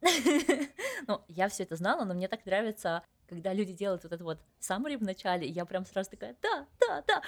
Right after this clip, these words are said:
а ещё, а ещё она рассказывает про то, а ещё».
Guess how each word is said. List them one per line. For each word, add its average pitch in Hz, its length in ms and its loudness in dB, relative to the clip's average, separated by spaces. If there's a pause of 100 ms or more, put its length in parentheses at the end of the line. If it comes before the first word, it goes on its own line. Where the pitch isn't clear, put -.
(120)
а 392 80 8
ещё, 415 380 0
а 349 60 2
ещё 415 280 2
она 392 300 2
рассказывает 440 560 2
про 494 140 2
то, 480 300 -4
а - 60 -2
ещё». - 260 4